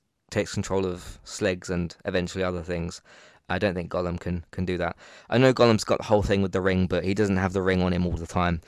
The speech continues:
Um, and obviously in Oddworld Soulstorm, uh, which is one of the Abe games, you can sort of, like, search lockers and, like, put, you know, elastic bands and paper and batteries and stuff. Like, you can craft things to throw and stuff like that. But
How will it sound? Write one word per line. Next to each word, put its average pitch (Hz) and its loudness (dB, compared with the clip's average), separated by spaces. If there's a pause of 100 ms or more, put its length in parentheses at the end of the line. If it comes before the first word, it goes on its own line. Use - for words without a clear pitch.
(500)
Um, 95 4 (1300)
and 113 6
obviously 110 4
in 98 2
Oddworld 101 4
Soulstorm, 95 2 (340)
uh, 92 2
which 90 -4
is 95 -6
one 95 0
of 90 0
the 95 2
Abe 95 2
games, 92 2
you 104 -2
can 104 0
sort - 2
of, 95 0
like, 95 2
search - 4
lockers 98 2
and, 92 4
like, - 0
put, 101 8
you 101 4
know, 90 4
elastic - 2
bands 95 4
and 92 0
paper 95 2
and 90 2
batteries 92 0
and 92 0
stuff. - -4
Like, 101 4
you - -2
can 110 2
craft 107 4
things 95 -2
to 104 -6
throw 87 0
and 85 -4
stuff - -8
like 82 -6
that. 85 -4
But 87 0